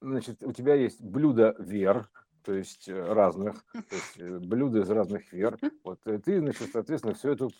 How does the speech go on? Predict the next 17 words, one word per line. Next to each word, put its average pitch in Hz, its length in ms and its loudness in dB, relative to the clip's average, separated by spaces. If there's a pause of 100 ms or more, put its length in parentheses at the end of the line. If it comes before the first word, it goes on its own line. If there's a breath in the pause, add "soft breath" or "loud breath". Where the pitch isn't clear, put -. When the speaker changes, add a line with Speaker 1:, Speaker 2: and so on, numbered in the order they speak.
(220)
Speaker 1:
потребляешь, 120 640 -2
то 82 100 -18
есть - 120 -20
ты 90 80 -14
съедаешь 170 420 -2
все - 120 -18
это 95 140 -6
как 92 160 -10
бы, 92 100 -6
но 147 240 2
раскладываешь 131 480 0
на 107 100 2
одном 117 320 -2
блюде. 85 440 -6 (440)
То 85 80 -10
есть, - 300 -12
э, 82 120 -10